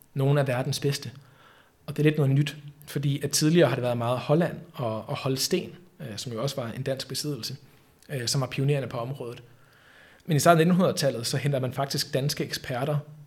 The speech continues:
ud til udviklingslande for at prøve at modernisere dem. Øh,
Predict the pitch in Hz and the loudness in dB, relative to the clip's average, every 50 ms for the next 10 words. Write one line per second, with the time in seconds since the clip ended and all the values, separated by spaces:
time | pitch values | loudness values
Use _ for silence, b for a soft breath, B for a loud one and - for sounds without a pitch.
0 | - - - 151 151 147 147 - - 131 123 - 170 170 190 170 165 131 117 - | -12 -4 0 2 2 2 0 -2 -4 -4 -2 0 2 4 4 2 2 0 -4 -4
1 | - 123 113 120 123 - - - - - - 147 131 - - - 135 135 135 135 | -4 -6 -6 -6 -8 -12 -14 -18 -20 -6 -2 -2 -2 0 -2 -2 -2 -2 -2 -2
2 | 143 131 131 127 127 127 - - 165 143 - 147 160 160 - - - - - - | -2 -4 -2 -2 -4 -2 -2 0 0 0 2 0 0 0 -2 -8 -14 -18 -20 -20
3 | - _ _ _ _ _ - 135 123 120 120 117 113 117 | -20 _ _ _ _ _ -8 -6 -4 -4 -4 -4 -6 -6